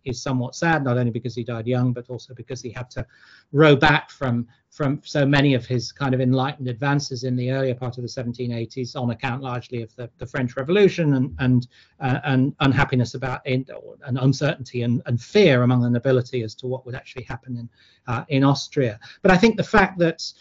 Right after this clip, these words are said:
Joseph the second was as he was, a very, himself a very devout Catholic, of course, um, uh, and tolerant, uh, not only, well, tolerant, uh, full stop, really, and that toleration, um, extended not only to Jews, to Protestants,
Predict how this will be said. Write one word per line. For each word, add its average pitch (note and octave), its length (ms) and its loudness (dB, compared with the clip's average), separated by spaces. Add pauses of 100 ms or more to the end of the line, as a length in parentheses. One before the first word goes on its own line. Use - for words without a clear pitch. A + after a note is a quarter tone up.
(180)
Joseph D#3+ 460 4
the C#3+ 80 -4
second D3+ 520 -2
was D3 300 0
as C3+ 180 -2
he C#3 120 -4
was, C3+ 340 2
a A2 60 -8
very, A2+ 400 -2 (320)
himself C#3+ 420 -4
a A2+ 40 -10
very A2+ 120 -4
devout C3 360 -4
Catholic, B2+ 360 -12
of - 140 -20
course, B2+ 600 -2 (340)
um, C#3 440 0 (220)
uh, D3+ 180 -4 (120)
and C#3 420 0
tolerant, D#3 800 2 (160)
uh, C3 200 -6
not C#3 300 0
only, C#3 340 2
well, B2+ 280 -6
tolerant, C3+ 640 2 (120)
uh, C3 160 -4
full D#3 280 0
stop, - 420 -4
really, B2 340 -8
and D3+ 160 -2
that - 180 -8
toleration, C#3+ 800 -2 (280)
um, C3+ 180 -8
extended C3 580 -4
not A2+ 160 -6
only A#2 220 -6
to - 120 -20
Jews, F#3 500 4
to - 100 -20
Protestants, C#3+ 760 -6